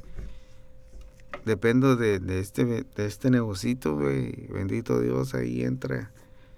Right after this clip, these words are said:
una gotita, pero entra una gotita constante, you know. Ah, me entraron un, un, unos pagos de, de la música que ustedes siempre han apoyado de años, que lo tenían SoundCloud.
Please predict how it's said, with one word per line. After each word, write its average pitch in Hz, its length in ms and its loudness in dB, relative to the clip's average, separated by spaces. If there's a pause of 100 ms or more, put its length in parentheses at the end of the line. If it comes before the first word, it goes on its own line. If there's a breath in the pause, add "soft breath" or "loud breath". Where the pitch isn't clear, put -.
(760 soft breath)
una 120 200 4
gotita, 131 440 4
pero 127 220 6
entra 131 360 2 (220)
una 127 240 6
gotita 127 460 4
constante, 131 680 2 (340)
you 110 100 -4
know. 113 180 -4 (800 soft breath)
Ah, 104 500 6 (440)
me 120 400 -6
entraron 113 320 0
un, 117 140 2
un, 117 520 -4 (100)
unos 113 220 -6
pagos 113 280 -2
de, 107 160 -2
de 90 160 -2
la 90 120 0
música 110 500 -2
que - 160 -12
ustedes 107 340 0
siempre 113 300 -4
han 110 100 -2
apoyado 104 540 -2
de - 140 -2
años, 58 400 -2
que - 200 -4
lo - 160 -2
tenían 101 380 -4
SoundCloud. 117 640 -2